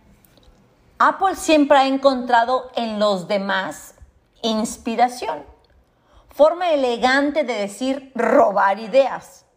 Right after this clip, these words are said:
El sector que ha inspirado la actual estrategia de Apple es la industria del lujo. El lujo está en sus genes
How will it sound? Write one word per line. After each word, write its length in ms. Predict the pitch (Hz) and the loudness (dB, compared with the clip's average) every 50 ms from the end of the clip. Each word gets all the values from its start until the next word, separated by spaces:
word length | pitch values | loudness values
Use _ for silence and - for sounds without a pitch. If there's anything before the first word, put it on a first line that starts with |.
| _ _ _ _ _ _ _ _ _ _ _ _ _ | _ _ _ _ _ _ _ _ _ _ _ _ _
El 180 | - 247 233 233 | -4 -4 -4 -2
sector 480 | 233 - 247 247 247 - 294 302 294 | -2 -2 -2 0 2 2 2 2 2
que 80 | - 339 | 0 2
ha 140 | 294 269 277 | 2 2 2
inspirado 680 | 294 294 285 - - 262 220 220 214 226 240 254 233 | 0 -4 -4 -6 -6 -4 0 2 2 2 2 0 0
la 120 | 202 196 | 0 -2
actual 320 | 190 190 - - 240 226 247 | -2 -2 -2 -2 -2 0 0
estrategia 600 | 254 247 - 240 208 208 - 226 220 214 233 233 | -2 -4 -6 -8 -8 -8 -8 -10 -10 -8 -8 -8
de 140 | 202 190 180 | -4 -2 -2
Apple 360 | 175 - - 220 233 240 240 - - | -2 -2 -2 -4 -6 -6 -8 -10 -8
es 200 | 226 226 226 220 | -8 -8 -6 -2
la 160 | 214 208 202 | 0 0 0
industria 800 | 196 180 185 190 190 226 247 240 - - - 254 262 254 - - | 0 -2 -4 -6 -4 -6 -6 -8 -10 -8 -2 0 0 0 0 -4
del 320 | - 160 202 180 185 185 190 | -8 -8 -6 -4 -4 -2 -2
lujo. 580 | 202 220 208 - - - 170 - - - - _ _ _ _ _ _ _ _ _ _ _ _ - _ _ | -4 -4 -6 -8 -4 -4 -4 -4 -4 -8 -18 _ _ _ _ _ _ _ _ _ _ _ _ -20 _ _
El 220 | 233 226 233 233 | -2 0 0 2
lujo 340 | 247 311 349 320 - - 349 | 0 0 0 -2 -2 -2 0
está 280 | 311 285 - - - 285 | 0 0 -2 -4 -2 2
en 180 | 302 302 285 | 2 2 2
sus 300 | 277 - 262 214 - - | 0 -2 -8 -12 -12 -14
genes 640 | - - - 262 254 247 233 185 - - - - | -12 0 2 2 2 2 0 -2 -6 -10 -14 -20